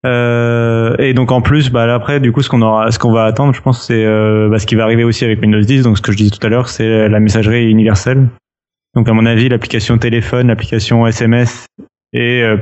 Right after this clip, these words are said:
potentiellement une nouvelle application vidéo, aussi d'appel vidéo, euh, vont changer en fait pour. Euh, enfin, c'est pas très clair encore. C'est, il y aura une applica-, en fait, il y aura Skype qui sera découpé en trois applications. Euh, donc, euh, téléphone, euh, messagerie et, euh,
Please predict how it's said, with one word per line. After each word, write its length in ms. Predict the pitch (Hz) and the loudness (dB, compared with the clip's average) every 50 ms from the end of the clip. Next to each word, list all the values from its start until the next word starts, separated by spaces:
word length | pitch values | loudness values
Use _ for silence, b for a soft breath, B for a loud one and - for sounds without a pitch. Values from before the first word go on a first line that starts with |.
| - - | -4 -4
potentiellement 480 | - 123 117 113 110 113 117 117 120 120 | -2 0 0 0 2 2 2 2 2 2
une 80 | 113 | 2
nouvelle 200 | 113 117 123 120 | 2 2 2 0
application 420 | 113 117 - - 117 110 - - 113 | 0 -2 -4 -6 -6 -4 0 0 0
vidéo, 400 | 107 107 107 113 113 113 123 123 | 2 2 2 2 2 2 2 0
aussi 160 | 117 98 110 | 0 0 0
d'appel 240 | 113 107 - - 110 | 0 -2 -2 -2 0
vidéo, 360 | 107 107 107 107 110 123 131 - - _ _ _ _ _ _ _ _ - - | 0 2 2 2 2 2 0 -2 -6 _ _ _ _ _ _ _ _ -6 -4
euh, 260 | 113 107 104 110 110 | -2 0 0 0 2
vont 180 | 110 107 117 117 | 2 2 2 2
changer 400 | - - 123 113 107 104 131 135 | 2 0 0 0 0 0 0 0
en 80 | 127 | -2
fait 240 | 117 120 120 117 120 | -2 -2 -4 -6 -6
pour. 380 | - - 113 107 107 104 110 110 | -4 -2 -2 0 0 0 0 0
Euh, 240 | 110 110 110 110 110 | -2 -2 -2 -2 -2
enfin, 1120 | - 117 113 123 123 123 - - _ - - - - _ _ _ _ _ _ _ - 120 | 0 0 0 0 -2 -4 -6 -12 _ -20 -20 -20 -20 _ _ _ _ _ _ _ -6 -4
c'est 120 | - 123 | -2 0
pas 100 | 123 135 | -2 -2
très 120 | - - 131 | -2 -4 -4
clair 220 | - 139 127 113 | -2 -2 0 2
encore. 320 | 110 107 110 113 104 101 - | 2 0 0 0 -2 -2 -4
C'est, 340 | - - 110 110 110 113 | -4 -2 0 0 2 2
il 140 | 117 135 - | 0 0 0
y 80 | 127 127 | 0 0
aura 160 | 127 147 143 | 0 0 0
une 60 | 143 135 | 0 0
applica-, 320 | 123 - - 135 127 123 | -2 -4 -4 -4 -4 -2
en 40 | 117 | -4
fait, 140 | 147 - - | -4 -4 -4
il 20 | |
y 40 | 117 | -2
aura 120 | 110 113 | -2 -2
Skype 420 | 113 - - 123 135 151 151 - - | -4 -4 -4 -2 -2 -2 -4 -6 -10
qui 100 | - 120 | -10 -8
sera 140 | - 113 107 | -4 -2 -2
découpé 240 | - 107 - - 127 | -2 -2 -2 -2 0
en 80 | 110 | 0
trois 180 | - - 139 131 | 0 0 0 0
applications. 480 | 120 104 107 - 104 92 - - 139 - _ _ _ _ _ _ - | 0 -2 -2 -4 -4 -2 -2 -2 -4 -4 _ _ _ _ _ _ -4
Euh, 300 | 107 107 107 104 104 104 | -2 0 0 0 0 2
donc, 200 | 101 107 104 107 | 2 2 0 0
euh, 360 | 107 104 101 101 101 101 101 104 | 0 0 0 2 2 2 2 0
téléphone, 680 | 101 117 110 110 104 - - 117 117 113 113 107 107 | 0 0 -2 -2 -2 -2 -2 0 0 2 2 4 4
euh, 280 | 104 104 104 104 104 104 | 2 2 2 2 2 2
messagerie 580 | 104 110 107 110 117 107 107 107 113 110 107 | 2 2 0 0 0 0 0 0 2 2 2
et, 400 | 110 117 117 110 107 107 107 107 | 0 0 -2 -2 -2 0 0 0
euh, 160 | 104 104 101 | 0 2 2